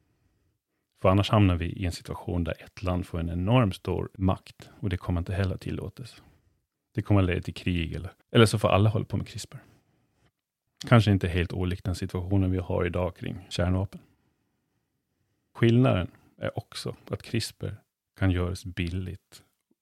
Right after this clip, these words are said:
och i skymundan, om man så vill. crispr är här för att stanna och för att förändra.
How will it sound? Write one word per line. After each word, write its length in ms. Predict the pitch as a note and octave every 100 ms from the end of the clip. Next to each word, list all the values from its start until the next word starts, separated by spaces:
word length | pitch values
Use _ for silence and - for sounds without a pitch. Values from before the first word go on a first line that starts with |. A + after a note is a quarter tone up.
| _ _
och 140 | G2 -
i 300 | G2 F2+ F#2 -
skymundan, 680 | - G#2+ G2 G2 G#2+ A2 -
om 140 | - F#2+
man 100 | F2+
så 100 | F2+
vill. 220 | F#2+ C#3 _ _ _ _ _ _ _ _ _ _ _
crispr 360 | - B2+ - -
är 120 | G2
här 240 | F#2 F#2+ F#2
för 260 | - -
att 80 | -
stanna 680 | - - - F2 F2 D#2 F#2+
och 120 | - -
för 120 | -
att 60 |
förändra. 540 | - - F2+ F#2 F#2+